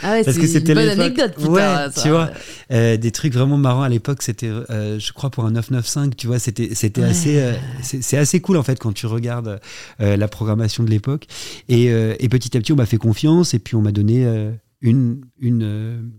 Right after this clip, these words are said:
Speaker 2: très belle émission sur France Culture qui s'appelait Le Carnet d'Or, qui était une émission de littérature,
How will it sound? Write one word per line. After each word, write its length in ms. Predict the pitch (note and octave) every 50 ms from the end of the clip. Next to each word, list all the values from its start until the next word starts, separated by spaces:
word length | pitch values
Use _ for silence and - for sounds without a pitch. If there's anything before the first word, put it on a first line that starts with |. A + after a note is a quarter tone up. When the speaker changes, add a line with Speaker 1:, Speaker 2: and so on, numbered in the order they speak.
| _
Speaker 2:
très 160 | - - A#2+ A2+
belle 120 | B2 B2
émission 280 | A#2+ A2+ A2 - - C3
sur 180 | - - A2
France 180 | - - A#2 -
Culture 320 | - G#2+ G2+ - - B2+
qui 100 | A2+ - -
s'appelait 220 | - G#2+ - A#2
Le 100 | G#2+ G#2
Carnet 380 | - - C#3 A#2+ A2 A2+ A2+ G#2+
d'Or, 280 | G2+ A2+ A#2 B2 G#2+
qui 80 | - -
était 140 | - A2 G#2
une 80 | G#2
émission 260 | G#2 G#2+ G2+ - -
de 80 | A2+ G#2
littérature, 760 | G#2 G#2+ G2+ - B2+ G2+ G2+ G2+ - - G2 G#2 B2+ A#2+